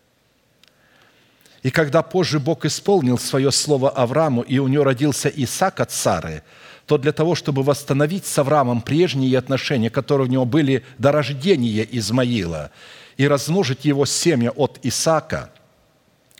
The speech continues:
Бог потребовал, чтобы Авраам принес ему в жертву единственного сына своего Исаака. Он проигнорировал, он сказал: «Принеси мне сына твоего, единственного твоего».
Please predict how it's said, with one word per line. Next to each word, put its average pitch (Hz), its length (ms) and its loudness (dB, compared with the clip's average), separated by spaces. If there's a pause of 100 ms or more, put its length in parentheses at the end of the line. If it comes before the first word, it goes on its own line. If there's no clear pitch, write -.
Бог - 300 -2
потребовал, 117 600 -2 (340)
чтобы 139 300 0
Авраам 147 380 0
принес 139 440 -2
ему 127 180 0
в 110 40 -4
жертву 143 360 -2
единственного 135 600 -2
сына 135 300 -2
своего 123 580 -2 (140)
Исаака. - 680 -4 (880)
Он 139 160 2
проигнорировал, 135 800 0
он 123 80 0
сказал: 127 340 0
«Принеси 135 500 -2
мне 107 380 0 (420)
сына 151 400 -2
твоего, 107 360 -2
единственного 98 800 -4
твоего». 85 560 -10